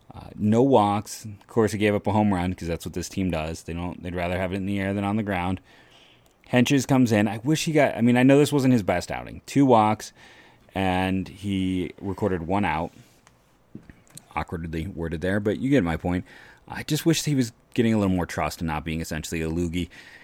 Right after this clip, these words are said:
Eli Morgan continues to get the trust 'cause he come, came in one and two thirds, one walk, one strikeout. Uh, he's kind of the guy now in the eighth inning.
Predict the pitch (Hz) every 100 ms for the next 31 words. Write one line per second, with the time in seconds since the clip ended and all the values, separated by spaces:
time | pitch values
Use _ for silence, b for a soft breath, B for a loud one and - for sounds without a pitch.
0 | B 127 151 147 131 127 123 127 123 -
1 | B - 107 123 113 - 120 95 - 90
2 | 90 - - - - - 131 110 - -
3 | 117 101 95 92 - B B B - 110
4 | 107 110 101 104 98 95 85 - b b
5 | b b 95 120 117 98 92 95 - 87
6 | 104 104 - 98 90 92 87 87 - b
7 | b b b - - - - - 110 139
8 | 151 - _ _ - - 127 147 123 120
9 | 104 98 92 110 104 104 113 107 82 80
10 | 80 87 95 85 85 65 58